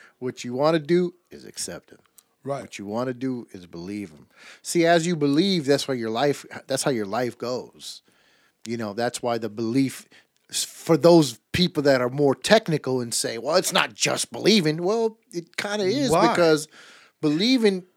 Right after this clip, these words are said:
Speaker 1: that's once, whatever you believe is how your life is performed, right?
Speaker 2: And
Speaker 1: Or
Speaker 2: let me give you the scripture
Speaker 1: Go
Speaker 2: that
Speaker 1: ahead.
Speaker 2: you're saying right now. "The just shall live
Speaker 1: Live.
Speaker 2: by
Speaker 1: By
Speaker 2: faith."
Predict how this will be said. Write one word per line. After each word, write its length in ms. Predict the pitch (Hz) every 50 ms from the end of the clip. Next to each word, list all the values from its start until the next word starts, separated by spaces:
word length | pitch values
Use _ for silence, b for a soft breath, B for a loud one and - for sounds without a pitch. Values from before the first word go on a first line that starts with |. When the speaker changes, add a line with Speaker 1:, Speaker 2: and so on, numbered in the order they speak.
| _ _
Speaker 1:
that's 400 | 151 165 180 180 - - - - _ _ -
once, 260 | 143 170 185 - -
whatever 340 | 147 139 156 185 226 214 208
you 200 | 180 175 185 165
believe 420 | 143 131 127 180 302 370 330 202
is 140 | 156 139 113
how 100 | - 143
your 200 | 135 127 131 131
life 340 | 147 226 302 269 - - - - _ _ _
is 320 | - 143 139 123 120 110 - _ _ _ _ _ _ _ _ _ _ _
performed, 640 | _ 180 165 - - 165 151 110 92 67 65 - - b b b b b b b b
right? 320 | - 135 156 180 202 208 -
Speaker 2:
And 100 | 175 160
Speaker 1:
Or 100 | 160 160
Speaker 2:
let 100 | 175 175
me 100 | 180 170
give 180 | 156 175 175
you 100 | 165 156
the 100 | 143 139
scripture 400 | 127 - - 185 165 143 - -
Speaker 1:
Go 60 | 170
Speaker 2:
that 60 | 170 165
Speaker 1:
ahead. 160 | - - -
Speaker 2:
you're 60 | 160 139
saying 260 | - - 156 139 135 135
right 220 | 139 143 151 147
now. 320 | 147 139 120 110 95 - - _ _ _ _ _ _ _ _
"The 280 | - 127 123 135 131 123
just 880 | 117 110 107 117 160 208 214 156 104 95 98 - - - - - - - _ _ _ _
shall 360 | _ - - - - 147 135 127
live 580 | 127 139 151 170 185 196 185 170 139 120 104 98 90
Speaker 1:
Live. 380 | 85 82 82 - - - - - b b b b b b b b _
Speaker 2:
by 240 | 123 107 113 113 113
Speaker 1:
By 40 | 113
Speaker 2:
faith." 160 | 113 - 110